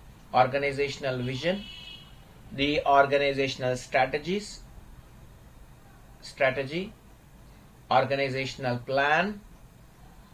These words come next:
and feedback. They are taken care by the balanced scorecard. When we talk about critical to quality, C T Q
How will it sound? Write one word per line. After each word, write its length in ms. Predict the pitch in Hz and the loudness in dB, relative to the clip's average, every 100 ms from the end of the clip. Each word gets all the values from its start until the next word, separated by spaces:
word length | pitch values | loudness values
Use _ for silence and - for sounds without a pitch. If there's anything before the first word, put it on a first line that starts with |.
| - - - | -20 -20 -4
and 360 | 127 139 139 135 | 0 2 0 -4
feedback. 680 | 147 139 127 120 104 - - - - - - - - - - - - 110 | -8 -10 0 0 0 -10 -20 -20 -20 -20 -20 -20 -20 -20 -20 -20 -16 -2
They 160 | 135 | 2
are 260 | 139 135 127 | 4 2 0
taken 420 | 127 120 120 117 | -6 -6 -6 -8
care 300 | - 113 104 - - - - - - | -6 -6 -8 -14 -20 -20 -20 -18 2
by 340 | 123 131 196 - - - - | 8 8 6 -4 -20 -12 -4
the 100 | 120 | 2
balanced 500 | 120 120 123 127 - | 4 6 2 -2 -8
scorecard. 600 | 123 - 113 - 107 - - - - - - - - - - - - - - - - - - - - - - | -8 -4 -4 -4 -10 -10 -18 -20 -20 -20 -20 -20 -20 -20 -20 -18 -18 -20 -20 -20 -20 -20 -20 -20 -20 -20 -2
When 320 | 135 160 180 | 10 10 10
we 120 | 190 | 6
talk 240 | 180 185 202 | 8 8 10
about 320 | 208 208 - | 10 10 8
critical 440 | 214 214 247 254 | 0 0 8 8
to 120 | 240 220 | 8 6
quality, 480 | 160 151 147 131 117 | 10 10 8 2 -2
C 220 | - 190 | -2 -2
T 180 | 202 190 | -2 -4
Q 360 | - 185 113 | -2 -2 -2